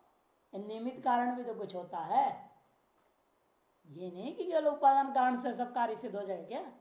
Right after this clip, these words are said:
निमित्त कारण की भी जरूरत होते हैं। कोई भी कार्य की सिद्धि में एक कारण का होने से काम चलता नहीं है। अनेक कारण सामग्री होते हैं, सभी इकट्ठे होंगे तब कार्य सिद्ध होता है। शब्दोपलब्धि रूपा एक कार्य है,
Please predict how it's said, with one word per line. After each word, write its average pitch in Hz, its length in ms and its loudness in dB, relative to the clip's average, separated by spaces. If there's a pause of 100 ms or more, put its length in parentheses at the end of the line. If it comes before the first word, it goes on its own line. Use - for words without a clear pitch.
(580)
निमित्त 220 300 -10
कारण 196 220 -2
की 185 120 -10
भी 277 140 -10
जरूरत 339 300 -14
होते 311 240 -20
हैं। 196 280 -20 (640)
कोई 208 220 -4
भी 294 120 -6
कार्य 254 320 0
की 247 140 -10
सिद्धि 208 480 -12
में 220 480 -12 (240)
एक 254 400 0
कारण 202 340 -4
का 233 100 -4
होने 185 320 -6
से 196 100 -12
काम 190 320 -12 (300)
चलता 170 240 -20
नहीं 320 240 -16
है। - 100 -20 (580)
अनेक - 260 -6
कारण 208 240 -6
सामग्री 180 460 -12
होते 165 220 -14
हैं, 165 380 -18 (280)
सभी 254 220 2
इकट्ठे 262 340 -4
होंगे 233 260 -4
तब 254 280 -6
कार्य 156 220 -10
सिद्ध - 220 -20
होता - 260 -20
है। - 60 -20 (440)
शब्दोपलब्धि 277 840 2
रूपा 269 260 2
एक 254 180 -2
कार्य 233 360 0
है, - 340 -6